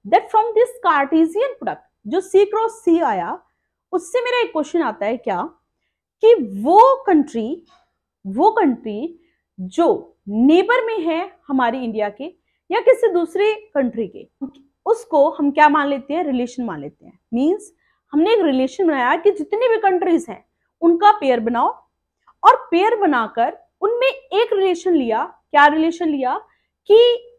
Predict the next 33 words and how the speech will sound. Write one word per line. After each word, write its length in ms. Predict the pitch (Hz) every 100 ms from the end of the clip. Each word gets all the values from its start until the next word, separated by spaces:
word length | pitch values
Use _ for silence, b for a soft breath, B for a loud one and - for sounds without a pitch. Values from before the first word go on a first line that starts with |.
| -
एक 200 | 381 508 453
कंट्री 440 | 330 277 302 392 254
दूसरे 420 | 240 302 381 403
के 140 | 392
क्या 160 | 349 349
होनी 240 | 359 320
चाहिए, 360 | 330 311 294 466
नेबर 340 | 330 302 277 277
में 120 | 240
होनी 200 | 190 170
चाहिए, 300 | - - _ _ _
ठीक 140 | 339 392
है। 60 | - _ _ _ _ -
तो 180 | 190 - _ _ _
what 240 | 190 302 427
is 160 | 440 415
that 140 | 415
relation? 540 | 349 370 339 427 523 523 _ _ _ 320
A 160 | 320 349 523 554 -
is 120 | 320 247 220 220
neighboring 480 | 320 349 440 554 508 -
to 80 | 254 180
B, 80 | 123 _ _ -
A 120 | 240 339 453 -
is 100 | 269
neighboring 420 | 262 262 247 302 311
to 80 | 392 302
me, 120 | 170 - _ 202
B। 120 | 214 151 _ _ _ _ -
Now 180 | 233 277 330 - _ _ _ _
this 220 | 220 508 571 -
is 200 | 339 330 339
R, 300 | 262 214 190